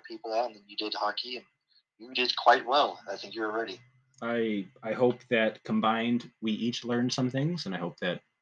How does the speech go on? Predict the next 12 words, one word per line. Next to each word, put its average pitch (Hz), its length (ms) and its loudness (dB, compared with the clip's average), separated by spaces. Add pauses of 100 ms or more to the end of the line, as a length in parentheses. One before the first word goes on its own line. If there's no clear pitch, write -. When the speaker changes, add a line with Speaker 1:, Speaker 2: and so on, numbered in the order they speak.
Speaker 2:
other 92 160 -4
people 90 240 -4
listening 110 400 -2 (120)
learned, 107 260 0 (100)
uh, 107 160 0
some 104 200 -6
things. 135 280 -4 (1000)
Speaker 1:
Yeah, 113 220 8
Speaker 2:
Uh, 135 260 0
Speaker 1:
like 165 160 2
reading 131 180 0
Rainbow. 95 300 4